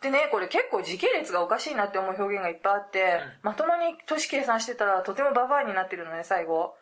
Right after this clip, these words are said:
Speaker 2: うん。
Speaker 1: で、ありえないから、多分そこは、うん、ちゃんと、あの、書き手の問題だと思うので。
Speaker 2: 書き手の。
Speaker 1: うん。で、ある日この人が夢を見る。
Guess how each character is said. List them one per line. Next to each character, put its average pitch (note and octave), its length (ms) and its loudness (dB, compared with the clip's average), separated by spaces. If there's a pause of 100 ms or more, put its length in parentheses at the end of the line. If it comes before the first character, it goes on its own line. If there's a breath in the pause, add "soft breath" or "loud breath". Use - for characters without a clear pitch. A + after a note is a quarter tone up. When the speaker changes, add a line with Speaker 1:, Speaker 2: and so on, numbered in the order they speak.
Speaker 2:
う C#3 60 -20
ん。 - 320 -6
Speaker 1:
で、 - 40 -2
あ B3+ 120 4
り C#4+ 80 -2
え E4 100 2
な B3+ 140 4
い F#3+ 60 -2
か F3+ 100 0
ら、 F#3+ 400 2
多 D#4+ 120 2
分 B3+ 160 -4
そ - 140 -10
こ B3+ 140 0
は、 C4 480 2 (420)
う G#3 80 -4
ん、 F3+ 200 -8 (200)
ち - 100 -4
ゃ A#3+ 60 2
ん A#3 80 -4
と、 A3 420 0 (140)
あ G3+ 100 0
の、 F#3+ 320 -4 (400)
書 A#3 120 -6
き - 120 -16
手 C4+ 120 -2
の B3+ 120 2
問 A#3+ 220 0
題 A3 180 2
だ G#3+ 100 0
と G#3+ 100 -4
思 G#3 200 -6
う G3 40 -8
の E3 100 -6
で。 F3 300 -2 (160)
Speaker 2:
書 - 60 -14
き - 100 -16
手 C3 120 -10
の。 B2 120 -8
Speaker 1:
う G#3 80 -8
ん。 F#3 200 -10 (120)
で、 B3 80 4
あ D4+ 100 4
る E4+ 80 -4
日 - 80 -8
こ A#3+ 140 2
の C4 100 2
人 C4+ 160 0
が G#3 80 0
夢 G3+ 280 2
を - 60 2
見 F#3+ 120 -4
る。 E3 180 -12